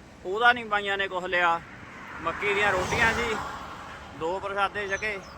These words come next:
ਨਾਲ ਇੱਕ ਤਾਂ ਜਿਹੜਾ ਇਹਦੀ ਡੋਡਿਆਂ ਦੀ ਫਸਲ ਹੁੰਦੀ ਆ, ਉਹਦੀ ਭੁਰਜੀ ਖਵਾਈ ਸੀ ਬਾਈਆਂ ਨੇ,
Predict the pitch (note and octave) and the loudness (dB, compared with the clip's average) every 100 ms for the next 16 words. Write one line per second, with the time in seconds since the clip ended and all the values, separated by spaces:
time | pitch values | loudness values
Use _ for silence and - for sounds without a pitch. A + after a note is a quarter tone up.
0 | - - - - - D#3 E3+ G3+ G3 G3 | -16 -18 -18 -18 -4 4 6 6 2 0
1 | G#3 G#3 G#3+ A3+ A3 G3 - - - - | 0 0 2 2 2 -2 -16 -18 -18 -18
2 | - - - - - D#3+ G3+ A3+ F3+ F3 | -18 -18 -18 -18 -6 -2 -2 -4 -2 -2
3 | F3+ G#3 G#3 G#3+ G3 F#3 G3+ G3 G3 G#3 | 0 0 0 0 0 0 0 0 2 4
4 | G3 F3+ - - - - - - F#3+ G#3 | 4 2 -8 -18 -18 -18 -18 -6 -4 -2
5 | B3 C4 G#3 F#3 F#3 F#3 F3 E3 F3 E3+ | 2 4 6 4 2 4 4 4 2 2
6 | E3 D#3+ D#3 | 2 0 -2